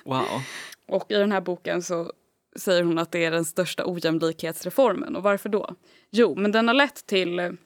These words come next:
Speaker 2: Alltså om man tänker typ de redan så etablerade städfirmorna,
Speaker 1: Mm.
Speaker 2: så har det ju lett till att de har fått fler uppdrag, men de får mindre betalt för det.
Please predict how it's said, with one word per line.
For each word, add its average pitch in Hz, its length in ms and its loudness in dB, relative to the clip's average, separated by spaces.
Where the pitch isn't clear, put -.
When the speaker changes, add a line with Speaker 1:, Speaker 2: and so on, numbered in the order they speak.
Speaker 2:
Alltså 214 160 0
om 220 40 4
man 208 80 4
tänker 233 240 2
typ 190 220 2
de 196 180 2
redan 175 280 0
så - 80 -8
etablerade 190 640 0
städfirmorna, 180 920 -2
Speaker 1:
Mm. 131 220 2
Speaker 2:
så 196 80 -2
har 190 100 4
det 185 60 0
ju 180 220 -2
lett - 400 -2
till 165 420 -4
att - 300 -12
de 190 200 2
har 185 280 2
fått 170 280 -6
fler 226 400 4
uppdrag, 208 720 0
men 196 100 4
de 214 80 6
får 214 120 4
mindre 226 440 6
betalt - 640 0
för 156 260 0
det. 117 240 -6